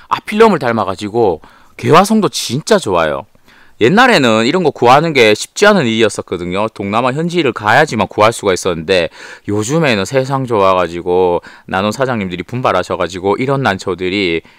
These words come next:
쉽게 구할 수가 있답니다. 여러분들 농장 방문하시면은 가서 마음에 드는 거를 꽃을 보고 구하는 것도 방법이고요. 그리고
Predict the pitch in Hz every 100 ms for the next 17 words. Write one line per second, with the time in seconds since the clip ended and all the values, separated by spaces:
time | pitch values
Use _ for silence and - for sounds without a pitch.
0 | _ - - - - 180 120 104 - 101
1 | 85 - 80 78 78 78 - _ _ -
2 | 104 101 107 92 90 98 113 143 156 160
3 | 135 95 95 90 90 98 87 80 _ _
4 | - - 107 110 120 104 131 135 104 107
5 | 104 95 90 - 151 120 107 143 143 -
6 | 104 107 127 117 98 90 107 117 92 87
7 | 92 139 - - _ _ - 101 196 135
8 | 113